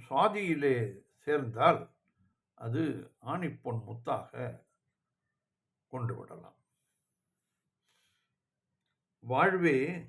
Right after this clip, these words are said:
வாழ்வோர் உண்ட நெஞ்சு அறி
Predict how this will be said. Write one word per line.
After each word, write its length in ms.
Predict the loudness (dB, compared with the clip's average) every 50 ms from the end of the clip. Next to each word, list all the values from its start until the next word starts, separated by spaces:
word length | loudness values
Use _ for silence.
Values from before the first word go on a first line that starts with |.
| -18 _ _ _ _ _ -2
வாழ்வோர் 640 | 2 6 8 8 8 8 6 6 6 6 6 6 4 0 -6 -4 -2
உண்ட 220 | -2 -2 2 4 4 4 4 0 -6 _ _ _ _ _ _ _ _ _ _ _ _ _ _ _
நெஞ்சு 680 | -8 -4 0 0 0 0 -2 -4 -6 -4 -2 0 0 2
அறி 240 | 2 2 2 2